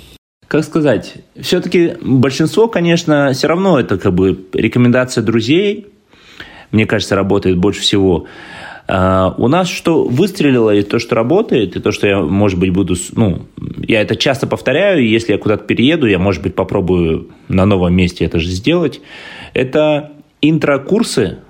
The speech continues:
то есть вводные курсы по капуэре, а, но я их делаю, типа, шесть занятий, шесть недель. Ну, иногда там меньше, иногда больше, ну, в основном шесть занятий. И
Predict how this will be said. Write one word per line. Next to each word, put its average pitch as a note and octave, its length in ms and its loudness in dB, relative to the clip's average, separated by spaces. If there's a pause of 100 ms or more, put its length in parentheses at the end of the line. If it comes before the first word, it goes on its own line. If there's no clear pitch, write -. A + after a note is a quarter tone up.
(160)
то - 80 -2
есть F2 220 -2
вводные G2+ 480 0
курсы F#2 400 -2
по - 160 -4
капуэре, B2+ 680 0 (840)
а, F2+ 520 2
но A2+ 240 2
я B2+ 200 2
их D3+ 160 0
делаю, B2+ 380 2
типа, G2 600 -2
шесть - 360 0
занятий, G#2 600 -2
шесть B2 280 -2
недель. F#2+ 420 0 (880)
Ну, C#3+ 140 2
иногда F2+ 280 2
там D2+ 220 -4
меньше, A#2+ 280 0
иногда E2 320 -2
больше, F#2+ 340 -2
ну, - 180 -6
в F2 60 -4
основном F#2 220 -2
шесть F#2 240 0
занятий. F2+ 460 -2 (540)
И C#3+ 800 4